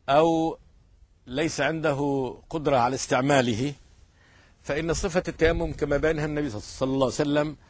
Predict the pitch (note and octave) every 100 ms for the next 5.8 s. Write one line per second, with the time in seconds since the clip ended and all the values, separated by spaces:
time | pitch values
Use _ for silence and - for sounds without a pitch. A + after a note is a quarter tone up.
0 | - - _ - B2+ D#3+ D#3 D#3+ D3 D3
1 | C#3 C3+ - - B2 C3+ E3+ F#3 B2+ -
2 | _ _ _ _ _ _ _ - _ -
3 | C#3 B2 A#2+ A2+ A2 A2 G#2+ - - A#2+
4 | A#2 G#2 B2 B2+ B2 A#2+ A#2 - B2+ A#2
5 | G#2 G#2+ G2+ - C#3 C3 A#2+ D3